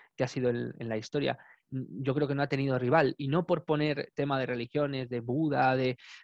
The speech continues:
eh, Mahoma, de, no, no, no, para nada, todo lo contrario. Mm, pero sí que creo que ha sido el, mm, personaje más importante de la historia y el ser, luego, si cada uno tiene sus propias reflexiones,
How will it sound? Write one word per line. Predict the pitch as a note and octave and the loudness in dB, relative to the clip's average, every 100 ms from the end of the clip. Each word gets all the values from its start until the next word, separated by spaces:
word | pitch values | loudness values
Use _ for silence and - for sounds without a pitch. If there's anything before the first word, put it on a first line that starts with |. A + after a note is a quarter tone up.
| - | -6
eh, | A2+ A#2 | -2 -2
Mahoma, | A#2 A2 A#2+ D#3 C#3+ C3+ C3 | -2 -2 2 2 2 2 0
de, | B2+ - | -2 -2
no, | F3 | -2
no, | G3+ | 0
no, | G3 D#3+ | -2 -2
para | C#3 C#3 | 0 2
nada, | E3+ C#3 | 2 2
todo | D3 | -2
lo | D3+ | -4
contrario. | C#3+ C3+ A#2+ A#2+ C3 - - - _ | -6 -6 -4 -4 -10 -18 -20 -20 _
Mm, | C3+ C3 B2 _ | -6 -6 -8 _
pero | - B2+ | 0 2
sí | B2 D#3+ | 2 0
que | D#3+ F3 - _ _ | 4 2 2 _ _
creo | - D#3 E3 | -2 2 2
que | D#3+ D3 | 2 0
ha | |
sido | - D3+ D3 B2+ - | 0 -2 0 0 -4
el, | C3 B2+ B2 B2 B2 A#2+ B2 B2+ A#2+ _ _ _ _ | -4 0 0 0 0 0 -2 -2 -6 _ _ _ _
mm, | D3 C3 B2 - | -12 -10 -10 -2
personaje | B2+ - C#3 D#3 - D#3+ | -2 -2 -2 -2 0 0
más | D#3 E3 | 0 -2
importante | E3 C#3+ C3+ C3+ D3 C#3 C3 | -6 -4 -4 -2 -4 -2 -2
de | B2 | -2
la | |
historia | A#2 - C#3+ D#3 D#3+ | -4 -4 -2 -2 0
y | D3 | 2
el | B2+ C3 B2+ | 2 2 0
ser, | - F3+ F3+ D#3+ - | 0 2 0 -2 -6
luego, | C#3+ C#3+ D3+ | -2 -2 -2
si | - B2 B2 | -4 -6 -2
cada | B2 A#2+ | 2 2
uno | B2 C3+ B2+ D3+ | 0 -2 -6 -8
tiene | - B2 | -8 -8
sus | B2 A#2+ | -8 -8
propias | C#3 C3 B2 | -6 -4 -6
reflexiones, | A#2 A#2+ A#2 - C#3 D3+ - | -8 -6 -6 -4 -4 -4 -8